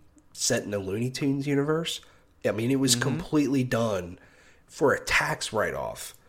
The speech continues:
Speaker 1: that's
Speaker 2: Yeah.
Speaker 1: apparently only thirty million dollars, but they, the production cost seventy million. I have no idea how that makes any sense. So now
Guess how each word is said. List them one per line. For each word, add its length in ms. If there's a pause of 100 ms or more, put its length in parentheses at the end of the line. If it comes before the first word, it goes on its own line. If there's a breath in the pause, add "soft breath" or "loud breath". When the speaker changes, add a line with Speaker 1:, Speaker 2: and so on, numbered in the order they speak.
(260 soft breath)
Speaker 1:
that's 220
Speaker 2:
Yeah. 60
Speaker 1:
apparently 600
only 280
thirty 460
million 380
dollars, 420
but 220
they, 180 (300)
the 280
production 800
cost 420
seventy 380
million. 460
I 80
have 320
no 360
idea 360
how 180
that 160
makes 260
any 140
sense. 360 (480 loud breath)
So 140
now 680